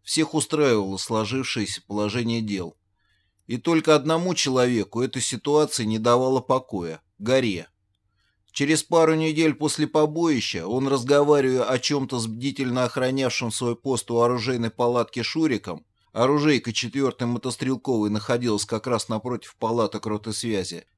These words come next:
приметил тащившего, надрываясь из последних сил, бак с ключевой водой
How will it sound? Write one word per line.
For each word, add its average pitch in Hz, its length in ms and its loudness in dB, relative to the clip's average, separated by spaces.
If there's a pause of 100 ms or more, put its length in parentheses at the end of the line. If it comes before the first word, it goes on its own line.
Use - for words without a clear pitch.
(120)
приметил 156 500 2
тащившего, 147 720 0
надрываясь 131 600 2
из 123 120 -4
последних 135 580 -4
сил, 139 240 -2
бак 120 300 0
с - 60 -16
ключевой 123 560 -2
водой 127 460 0